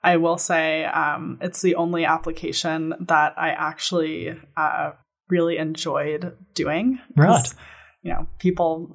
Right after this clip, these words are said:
Speaker 1: all of the <laughs> online blogs are just talking about how many essays are involved in the application, but I personally found that the questions were, uh, done in such a way that the application actually allowed me to,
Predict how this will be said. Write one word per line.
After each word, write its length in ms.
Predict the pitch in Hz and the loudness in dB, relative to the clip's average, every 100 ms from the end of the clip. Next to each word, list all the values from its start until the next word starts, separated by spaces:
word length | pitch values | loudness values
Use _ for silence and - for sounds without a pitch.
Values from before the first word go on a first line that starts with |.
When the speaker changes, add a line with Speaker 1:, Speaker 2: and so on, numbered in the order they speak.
| - | 0
Speaker 1:
all 180 | 180 190 | 2 2
of 100 | 190 | 2
the 100 | 185 | 2
<laughs> 60 | |
online 340 | 170 - 175 185 | 0 -2 2 0
blogs 460 | - 170 180 - | 2 2 2 0
are 260 | 170 170 165 | 0 -2 -4
just 240 | - 180 - | -6 -2 0
talking 340 | 180 175 175 | 0 0 0
about 260 | 170 160 160 | 4 2 2
how 180 | - 170 | -2 0
many 240 | 170 165 | 0 0
essays 580 | 165 160 175 156 160 170 | -2 0 0 0 -2 -4
are 160 | - 156 | -4 -4
involved 420 | 160 - - 175 | -2 -2 -2 -4
in 80 | 190 | -6
the 80 | 185 | -4
application, 800 | 185 185 185 190 190 220 226 226 | -4 -6 -4 -4 -2 -2 -4 -2
but 360 | 180 160 151 - - - - _ | 2 4 2 -4 -20 -20 -20 _
I 120 | 175 | 2
personally 600 | 175 - 185 175 180 160 | 2 0 -2 0 0 -2
found 440 | 165 170 156 160 185 - | -2 2 2 2 0 2
that 200 | 156 - | 0 0
the 100 | 170 | -8
questions 920 | - 160 - - 175 175 180 175 - - - _ - | -2 -2 0 0 0 0 0 -2 -4 -10 -20 _ 0
were, 500 | 170 156 156 156 - - | 4 4 2 -2 -4 -4
uh, 420 | 175 160 - - - 180 - | -2 0 -4 -8 -10 -12 -2
done 180 | 185 175 | 0 2
in 120 | 170 | 0
such 240 | 170 160 - | -2 -2 -2
a 40 | |
way 320 | 160 151 156 156 | -2 0 0 0
that 340 | 151 139 175 | 0 0 -4
the 140 | 185 - | -6 -2
application 580 | 156 175 170 165 - 170 | -4 -6 -8 -8 -4 -4
actually 360 | 160 - 185 | -6 -4 -2
allowed 440 | 156 156 151 170 175 | -2 0 0 0 -4
me 200 | 160 - | -4 -4
to, 520 | - 180 156 143 | -4 -2 -2 -4